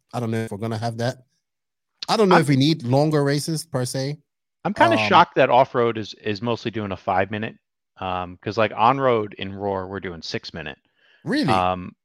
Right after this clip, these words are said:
Speaker 2: yeah, which is, is a little different. And then, you know, in other, like, races, if you only have, like, a single main, then often they'll just, like,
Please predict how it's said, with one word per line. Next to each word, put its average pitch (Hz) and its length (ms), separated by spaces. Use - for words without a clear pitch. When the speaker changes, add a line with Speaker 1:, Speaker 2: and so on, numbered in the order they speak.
Speaker 2:
yeah, 175 180
which 110 260
is, 135 200
is 135 280
a - 80
little 147 220
different. 104 420
And 113 180
then, 117 340
you 185 140
know, 160 240
in 147 260
other, 139 440
like, 120 300
races, 110 380
if 107 140
you 113 120
only 110 220
have, 107 180
like, 92 140
a 95 80
single 110 400
main, 107 300
then 101 160
often 104 440
they'll 92 160
just, - 240
like, 87 300